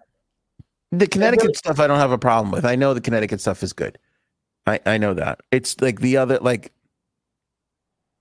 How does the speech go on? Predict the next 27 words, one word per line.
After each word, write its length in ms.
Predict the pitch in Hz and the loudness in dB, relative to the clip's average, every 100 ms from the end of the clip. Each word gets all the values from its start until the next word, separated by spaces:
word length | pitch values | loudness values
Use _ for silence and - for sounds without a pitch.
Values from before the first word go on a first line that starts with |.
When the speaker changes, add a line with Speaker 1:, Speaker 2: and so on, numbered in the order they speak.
| _ - | _ -4
Speaker 1:
he 180 | 143 | -2
went 300 | 135 147 139 - | 0 0 -2 -2
to 460 | 131 131 127 123 - _ _ 113 | -2 0 0 -2 -4 _ _ -10
Jersey 440 | 101 120 123 113 107 | -4 -2 0 -2 -2
once 480 | 104 98 107 - - | -2 -4 -6 -10 -8
where 180 | 113 107 | -4 -2
I 220 | 104 110 101 | -2 -4 -6
spent 360 | - - 104 - | -8 -4 -4 -4
my 120 | 101 | -6
summers, 640 | - 104 120 143 147 - - _ _ _ - | -4 -2 -2 -2 -6 -12 -20 _ _ _ -6
and 100 | 113 | -4
he 80 | 113 | -2
went 240 | 113 117 | -2 -2
to 80 | 117 | -2
this 200 | 110 - | -4 -6
place 480 | - 117 107 104 - | -4 -2 -2 -4 -4
that 400 | 101 101 92 _ _ _ _ _ _ _ _ | -2 -2 -4 _ _ _ _ _ _ _ _
you 180 | 104 110 | -6 -2
would 180 | 107 98 | -2 -2
never 480 | 110 107 110 101 98 | -2 0 0 -2 -2
consider 460 | - 92 - 90 | -4 -6 -4 -4
going 400 | 82 92 85 80 | -4 -6 -6 -8
to, 240 | 82 - 67 | -10 -10 -8
like, 200 | 90 - | -8 -6
ever. 340 | 98 98 80 80 | -4 -4 -6 -6
It's 200 | 101 - | -8 -8
just, 320 | - 98 - | -6 -6 -6